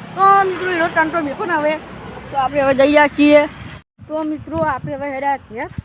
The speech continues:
હોટલ પડી જાઓ. તો આપણે કાલકામાં મંદિર છે, આપણને થોડી તરસ લાગી હતી એટલે હવે ઘેર હેડ્યા હા. અને આપણે ચચીમાનું મંદિર બતાવવાનું હતું, ઘણા સમયથી બતાવવાનું હતું, હજી બતાવ્યું નહીં,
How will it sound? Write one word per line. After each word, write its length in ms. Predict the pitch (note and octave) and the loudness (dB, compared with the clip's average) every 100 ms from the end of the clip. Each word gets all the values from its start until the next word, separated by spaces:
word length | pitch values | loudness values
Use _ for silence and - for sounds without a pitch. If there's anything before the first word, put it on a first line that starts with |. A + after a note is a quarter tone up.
| _ _ _ _ B3+ | _ _ _ _ -16
હોટલ 360 | A#3+ B3 C#4 C4+ | -14 -12 -12 -8
પડી 160 | C#4 | -10
જાઓ. 240 | B3+ D4+ E4+ _ _ _ _ - | -6 -6 -6 _ _ _ _ 0
તો 60 | |
આપણે 320 | C4+ C4 B3+ C#4 | 2 4 2 0
કાલકામાં 500 | B3+ A#3 C#4+ C#4+ D4 | 0 0 2 4 4
મંદિર 500 | B3+ C4 D4+ D4 F4 | 0 -2 0 0 0
છે, 40 | - - - - | -4 -14 -18 -14
આપણને 240 | C4+ C4 D4+ | -10 -8 -6
થોડી 200 | D4+ D#4 | -6 -6
તરસ 280 | D4 C#4+ D4+ | -4 -4 -2
લાગી 300 | C#4+ D4 E4+ | -4 -4 -8
હતી 120 | D4+ | -12
એટલે 180 | C4 C#4 | -10 -10
હવે 100 | C#4 | -10
ઘેર 240 | A3+ C4 | -10 -10
હેડ્યા 240 | C#4 D4+ | -6 -6
હા. 100 | E4 - - - - - - - B3+ | -6 -8 -12 -20 -20 -20 -20 -20 -14
અને 280 | C4 C4+ C4+ | -12 -8 -8
આપણે 260 | B3+ C#4+ | -8 -10
ચચીમાનું 600 | C#4+ A3 - C#4+ C#4+ C#4+ | -12 -14 -10 -6 -6 -6
મંદિર 320 | C4+ B3+ D4 | -8 -10 -10
બતાવવાનું 480 | C4+ C4 D4+ D#4 D4+ | -10 -8 -4 -4 -4
હતું, 240 | C#4 D#4 - - - - - | -8 -10 -12 -14 -14 -14 -12
ઘણા 220 | B3 D4+ | -8 -8
સમયથી 380 | D4+ C#4+ C#4+ D4 | -6 -8 -8 -10
બતાવવાનું 380 | C4+ C4 C#4 C4 | -10 -8 -8 -10
હતું, 120 | C4 | -14
હજી 120 | A#3 | -12
બતાવ્યું 400 | C4+ B3 C#4 C4+ | -10 -4 -2 -2
નહીં, 240 | D4 F4+ | -4 -8